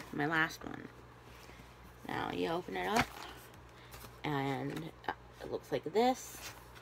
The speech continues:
I'll grab all the cards out first. Card to get a free book. Card about bras.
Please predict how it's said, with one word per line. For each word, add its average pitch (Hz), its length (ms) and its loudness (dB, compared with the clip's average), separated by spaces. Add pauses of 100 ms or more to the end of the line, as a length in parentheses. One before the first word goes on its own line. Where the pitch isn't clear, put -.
(600)
I'll 156 80 -2
grab 156 280 2
all 151 120 0
the - 240 -4
cards 147 680 2 (1000)
out - 220 0 (160)
first. 214 640 6 (1900)
Card 151 260 4
to 139 60 4
get 139 160 4
a 139 60 0
free 120 280 -4 (200)
book. 202 380 4 (2500)
Card 151 240 6
about 123 340 2
bras. 165 840 2